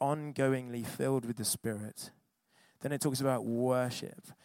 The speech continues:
The thing with worship is, like we've just been doing, it's why it's so important on a Sunday. We just keep whatever we've got going on. We worship and we declare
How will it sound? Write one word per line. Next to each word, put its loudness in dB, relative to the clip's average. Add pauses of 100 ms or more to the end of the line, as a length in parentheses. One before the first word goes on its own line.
(160)
The -4
thing -2
with 0
worship 2
is, -4
like 0
we've -2
just -2
been -4
doing, -4
it's -8
why 2
it's -2
so 0
important 0
on -4
a -4
Sunday. -4 (300)
We 0
just -2
keep -4
whatever 2
we've 2
got 2
going 4
on. -2 (440)
We -2
worship 4
and -2
we 0
declare -2